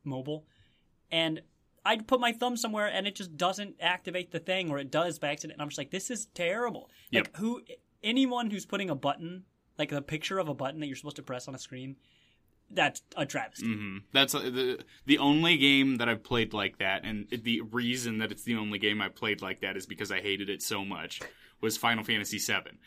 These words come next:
Speaker 2: when I picked up Final Fantasy seven for my cell phone. I was like, "Oh yeah, great shitter game." And then I start playing it, and I just, I hate it.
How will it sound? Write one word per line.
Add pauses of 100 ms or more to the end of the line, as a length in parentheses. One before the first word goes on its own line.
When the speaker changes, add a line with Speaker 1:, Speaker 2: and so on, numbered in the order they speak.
(240)
Speaker 2:
when
I (500)
picked
up
Final
Fantasy
seven
for
my
cell
phone.
I
was
like,
"Oh
yeah,
great
shitter
game." (360)
And
then
I
start
playing
it,
and
I
just,
I
hate
it.